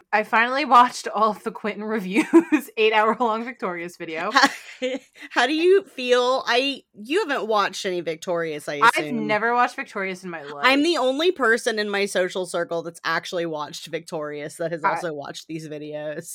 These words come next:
Speaker 1: You are so brave and so fucking orange.
Speaker 2: <laughs>
Speaker 1: I was an iCar-, I was talking to my coworker about it today, actually, and I was saying how I watched iCarly. I watched Hannah Montana. Uh, I
Speaker 2: I didn't
Speaker 1: watched
Speaker 2: watch
Speaker 1: Drake and
Speaker 2: Hannah
Speaker 1: Josh,
Speaker 2: Montana.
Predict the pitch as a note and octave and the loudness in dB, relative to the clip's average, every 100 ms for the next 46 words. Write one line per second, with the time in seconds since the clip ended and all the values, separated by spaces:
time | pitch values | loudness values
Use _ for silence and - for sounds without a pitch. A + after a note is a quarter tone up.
0 | G3+ A3+ B3+ C#4 D#4 A3 G#3+ G3+ - A3 | -10 -8 -8 -4 0 4 2 0 -4 -4
1 | A3 G#3 G3+ F#3+ F3 F3 F3+ F3 F#3+ G#3 | -2 -2 -2 -4 -6 -6 -8 -8 -8 -10
2 | F3+ E3 D#3 D#3 E3+ G#3+ - _ - - | -8 -8 -8 -10 -14 -18 -20 _ -10 -8
3 | - F#4 G4 - - - F#4+ _ - _ | -10 -8 -8 -6 -8 -8 -10 _ -20 _
4 | _ G3 G3 G3 F#3+ - F#3 G3+ F#3+ F#3 | _ 0 2 0 -4 -12 -6 -2 -2 -4
5 | F3 - G3+ A#3+ G#3+ - A3 D4 D#4 E4 | -8 -4 -4 -2 -4 -2 -2 0 -2 0
6 | E4 C#4+ G3+ G#3+ G3 F3 D#3 D3+ D3 D3+ | -4 -4 -2 -2 -2 -6 -6 -6 -8 -12
7 | D3+ D3 - D#3 D#3 D#3 F3 E3 E3 E3 | -10 -12 -12 -12 -10 -12 -10 -12 -10 -6
8 | E3 D#3+ - - - - _ - F3+ F3 | -6 -8 -16 -20 -20 -20 _ 0 2 2
9 | F3 E3+ - _ _ F3 F3 E3+ - - | -2 -8 -12 _ _ -2 0 0 -6 -6
10 | F#3+ G3+ G#3 G3 G#3 C4+ _ _ _ - | -6 -2 -2 -2 -6 -10 _ _ _ -8
11 | F#3 E3+ E3+ - - F#3 G#3+ A#3 G#3+ F3+ | -2 -2 -4 -10 -6 -4 -4 -6 -6 -6
12 | F#3+ A3 _ _ G3 F#3 F3 E3+ D#3 F#3+ | -6 -10 _ _ -2 -2 -2 -6 -2 0
13 | E3+ D3+ F3 G#3 F#3 D#3+ E3 E3+ D3+ D#3+ | 0 -2 -8 -8 -4 -4 -4 -8 -16 -18